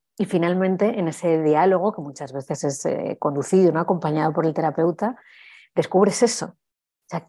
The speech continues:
¿qué es lo que está queriendo ese demonio de ti? O sea, ¿por qué te está molestando, incordiando, llamando a tu puerta una y otra vez? Menos lo quieres escuchar,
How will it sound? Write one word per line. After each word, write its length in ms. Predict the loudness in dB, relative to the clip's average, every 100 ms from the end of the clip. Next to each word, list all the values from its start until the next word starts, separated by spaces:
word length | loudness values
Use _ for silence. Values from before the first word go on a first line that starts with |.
| _
¿qué 340 | 4 6 6 4 0
es 300 | 4 4 4
lo 80 | 0
que 160 | 0 -2
está 320 | -2 -6 0
queriendo 380 | 2 4 2 0
ese 180 | -4 -4
demonio 340 | -4 -4 -4
de 140 | -4
ti? 260 | 0 0 -2
O 180 | _ _
sea, 80 | -10
¿por 120 | -4
qué 100 | 0
te 100 | 0
está 340 | 0 -2 -2 -2
molestando, 960 | -2 -2 -4 -6 -4 -2 0 0 -2 -4
incordiando, 1160 | -6 0 2 2 2 0 0 -2 -2 -2 -2 -6 -18 -8
llamando 340 | -4 -2 0
a 40 |
tu 100 | 0
puerta 300 | 4 4 4
una 160 | 0 2
y 60 | 2
otra 200 | 2 2
vez? 340 | 4 4 0 -10
Menos 300 | -8 -6 -4
lo 80 |
quieres 280 | 0 0 0
escuchar, 600 | -6 -6 -6 -2 -2 -4